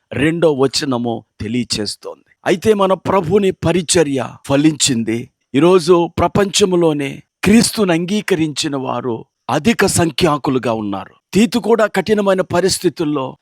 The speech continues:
పరిచర్య చేసి రాణించాడు. నా ప్రియ సోదరి, సోదరుడా,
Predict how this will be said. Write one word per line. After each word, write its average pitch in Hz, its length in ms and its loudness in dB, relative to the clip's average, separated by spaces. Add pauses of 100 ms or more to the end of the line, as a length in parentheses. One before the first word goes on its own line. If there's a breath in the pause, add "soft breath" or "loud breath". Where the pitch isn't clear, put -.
(140)
పరిచర్య 175 480 0 (140)
చేసి 139 440 -6 (220)
రాణించాడు. 127 760 -2 (200)
నా 151 100 2
ప్రియ 170 300 0
సోదరి, 147 680 -2
సోదరుడా, 131 640 -4